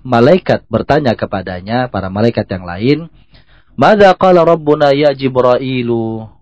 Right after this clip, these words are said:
Para malaikat-malaikat tadi bertanya, "Apa yang difirmankan Rabb kita, wahai Jibrail?" Fayujibuhum, maka Jibril memberi jawaban, fayaqul, ia mengatakan, "Qala al-haqqa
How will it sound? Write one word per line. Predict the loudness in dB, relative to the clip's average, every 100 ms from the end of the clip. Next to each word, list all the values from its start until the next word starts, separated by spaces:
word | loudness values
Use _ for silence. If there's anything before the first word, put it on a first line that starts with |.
| _
Para | -6 -2
malaikat-malaikat | 2 2 2 -2 0 0 -2 0
tadi | 0 0
bertanya, | -4 -4 -2 -2 -2
"Apa | -2 -2 -2
yang | -2
difirmankan | -2 -2 -2 -2 -4 -2 -2 -2
Rabb | -2 -4 0
kita, | 0 2 2 2 0 -6 _ _ _ -2
wahai | 2 4 4
Jibrail?" | 0 -4 0 0 0 -2 0 -2 -4
Fayujibuhum, | -2 -2 0 -2 2 4 4 4 0 -2 -6 -8 -8 -14 _ _ _ _ _
maka | -6 0 0
Jibril | 2 0 4 2 2
memberi | -2 -2 -2 -2
jawaban, | -2 -4 -4 -2 2 2 0 -12 _ _ _ _
fayaqul, | 0 4 4 4 4 6 6 4
ia | 2 -2
mengatakan, | -2 -4 -2 -2 0 -2 -2
"Qala | 2 4 6 4 4 2 2
al-haqqa | 0 -2 -6 -4 -4 -4 _ -2 0 -2